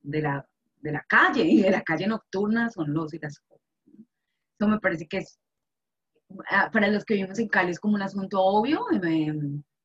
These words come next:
en Colombia incluso, pero no es así, no es obvio, o sea, no, eh, no ocurre igual en otros lados, ¿no? O sea, aquí los que desafían los obstáculos de la calle nocturna son, son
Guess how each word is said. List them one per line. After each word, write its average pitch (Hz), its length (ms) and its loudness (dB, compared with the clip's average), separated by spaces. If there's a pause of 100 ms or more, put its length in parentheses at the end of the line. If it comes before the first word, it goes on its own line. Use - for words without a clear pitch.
(260)
en 180 140 -4
Colombia 196 500 0
incluso, 185 540 -6
pero 185 240 0
no 156 240 2
es 160 180 0
así, 294 340 4
no 165 200 2
es - 100 -8
obvio, 233 300 2
o - 20 2
sea, 160 260 0
no, 165 460 2 (380)
eh, 165 140 2
no 190 180 0
ocurre 226 400 2
igual 208 260 2
en 196 120 -2
otros 185 240 -6
lados, - 420 -4
¿no? 208 200 -6
O - 20 -8
sea, 160 120 -8
aquí 160 180 -2
los 175 200 -6
que 190 160 -6
desafían 180 800 -8 (1200)
los 170 140 -4
obstáculos 170 680 -2
de 190 80 -2
la 160 120 -2
calle 151 180 -4
nocturna 151 520 -4
son, 156 380 -4 (220)
son 147 420 -4